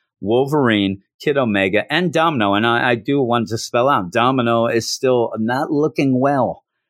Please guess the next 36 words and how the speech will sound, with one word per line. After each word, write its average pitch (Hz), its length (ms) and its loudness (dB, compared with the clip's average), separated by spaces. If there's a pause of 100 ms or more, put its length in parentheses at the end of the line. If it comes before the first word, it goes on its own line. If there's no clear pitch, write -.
Not 143 240 0
looking 170 320 -2
well 156 240 2
at 180 80 2
all, 233 460 2
where 135 400 0
they 147 140 2
go 131 360 0
to 160 160 -4
talk - 400 -4
to 180 140 0
Forge. 175 520 -2
And 139 80 -4
I 151 60 0
love 165 300 0
Forge. - 440 -8
And 123 140 -6
Forge 160 300 0 (300)
has 165 220 -2
some 123 240 0
really 135 440 2 (400)
funny 135 320 0
dialogue 107 720 0
with 123 340 -2
Wolverine. 107 720 0 (100)
A 370 40 -10
little 349 120 0
sexy - 600 -2
dialogue, 98 420 2
a 403 60 -12
little - 120 -6
sexual - 480 0
tension 254 460 -2
going 120 240 0
on 123 220 0
there. 165 240 0